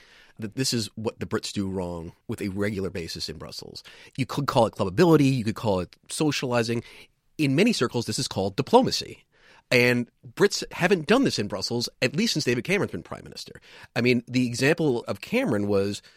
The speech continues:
literally for six years, he'd come to every summit with something he was going to pick a fight with Brussels about. Some of them were made up. I remember there was a summit where he, he accused Jose Manuel Barroso, at the time was the Commission President, of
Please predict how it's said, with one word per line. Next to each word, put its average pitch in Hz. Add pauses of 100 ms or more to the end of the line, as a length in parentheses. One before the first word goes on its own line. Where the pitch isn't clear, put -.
(100)
literally 175
for 110
six -
years, 87
he'd -
come 131
to 110
every 160
summit 92 (300)
with 127
something 202
he 147
was 135
going 123
to -
pick -
a -
fight 107
with -
Brussels 90
about. - (420)
Some 170
of 185
them 165
were 131
made 110
up. 143 (200)
I 101
remember 113
there 110
was 107
a 107
summit 123
where 110
he, 117
he - (160)
accused 131 (140)
Jose 127
Manuel 117
Barroso, 120
at 107
the 110
time 117
was 104
the -
Commission 113
President, 110
of 92